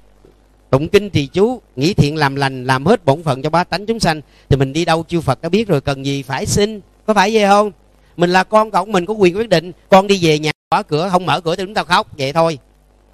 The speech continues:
Mình quyết định là con của ba mẹ phải về nhà, từ pháp giới phải trở về pháp giới, từ cha mẹ phải về, trở về cha mẹ, đó là luật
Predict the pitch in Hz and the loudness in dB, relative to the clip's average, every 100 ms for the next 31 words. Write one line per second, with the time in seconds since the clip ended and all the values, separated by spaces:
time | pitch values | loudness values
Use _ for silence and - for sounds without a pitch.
0 | _ _ _ _ _ _ _ - 165 180 | _ _ _ _ _ _ _ 2 4 4
1 | 233 156 170 151 170 180 170 180 165 143 | 2 0 0 0 4 2 4 2 2 -2
2 | 139 185 160 139 127 131 127 113 _ _ | -6 -2 0 -2 -2 -4 -4 -8 _ _
3 | _ _ _ _ - 165 185 226 202 226 | _ _ _ _ 2 2 2 0 2 0
4 | 208 - 185 175 135 131 180 180 208 - | -2 -2 -2 0 -2 -2 -4 -2 -4 0
5 | 147 143 175 175 151 135 165 175 147 147 | 0 2 0 -2 -4 -6 -6 -6 -6 -6
6 | 143 170 139 160 160 135 135 196 139 135 | -6 -2 -2 -2 -4 -4 -4 -2 2 2